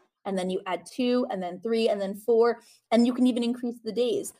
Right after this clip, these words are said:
So maybe you say you do something, I don't know, two days a week. Well, then the next week you stack it and you do it three days a week. Um, and I'll say, I never recommend anyone do anything seven days a week. You don't ever plan for seven days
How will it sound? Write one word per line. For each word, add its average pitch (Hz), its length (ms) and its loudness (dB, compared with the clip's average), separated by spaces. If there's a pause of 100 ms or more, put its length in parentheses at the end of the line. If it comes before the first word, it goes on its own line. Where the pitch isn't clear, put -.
(100)
So - 140 -2
maybe 214 260 0
you 214 100 -4
say 214 160 -2
you 202 160 -6
do 196 120 -8
something, 202 400 -2
I 202 100 -2
don't 185 100 -2
know, 180 120 0 (100)
two 320 200 2
days 170 240 2
a 143 40 -4
week. - 220 -6 (260)
Well, 214 120 0
then 214 140 4
the 202 60 0
next 190 260 -2
week 254 200 0
you 208 180 -6
stack 196 360 0
it 269 140 4
and 208 100 -2
you 208 100 0
do 220 120 0
it 254 220 0
three 294 180 0
days 190 300 -2
a - 20 -12
week. - 240 -12 (240)
Um, 190 180 2
and 170 120 2
I'll 233 100 2
say, 254 160 2
I 202 120 0
never 214 340 2
recommend 196 520 0
anyone 196 300 -8
do 196 140 -6
anything 180 340 -10
seven 185 300 -4
days 170 180 -4
a 180 60 -2
week. 170 220 -8
You 202 60 -4
don't 196 220 2 (100)
ever 220 200 2
plan 202 280 -2
for 220 120 -4
seven 185 320 -2
days 180 240 -2